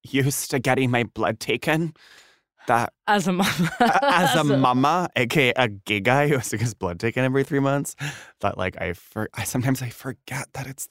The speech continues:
Speaker 1: there.
Speaker 2: Um, no, I can really relate 'cause as a mama to a cat, Orzo got her blood taken last Friday.
Speaker 1: Oh, God.
Speaker 2: And she was literally so tired all weekend.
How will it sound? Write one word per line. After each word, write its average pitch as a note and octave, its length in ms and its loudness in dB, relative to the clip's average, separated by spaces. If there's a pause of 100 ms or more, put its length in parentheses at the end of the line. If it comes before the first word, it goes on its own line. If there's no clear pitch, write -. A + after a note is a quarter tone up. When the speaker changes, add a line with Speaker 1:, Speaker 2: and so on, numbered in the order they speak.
Speaker 1:
there. A#2 320 -14 (340)
Speaker 2:
Um, F#3 340 0
no, G3 220 2
I F#3 180 2
can G3 440 -4
really E3 200 -2
relate D#3 340 -2
'cause D3+ 160 -6
as D3+ 200 -6
a D3 60 -8
mama D3 720 -4 (220)
to E3 120 -6
a C#3 100 -4
cat, F3 580 0
Orzo E3 460 -2
got C#3+ 200 -6
her C#3+ 100 -8
blood C#3+ 220 -8
taken C#3 320 -12
last C3 260 -12
Friday. F3 680 -4
Speaker 1:
Oh, - 220 -16
God. - 340 -20
Speaker 2:
And G3+ 200 2
she G3+ 320 -4
was B3 280 -4
literally G#3+ 800 -4
so D#3 380 -6
tired D3+ 440 -6
all C#3 160 -10
weekend. - 680 -14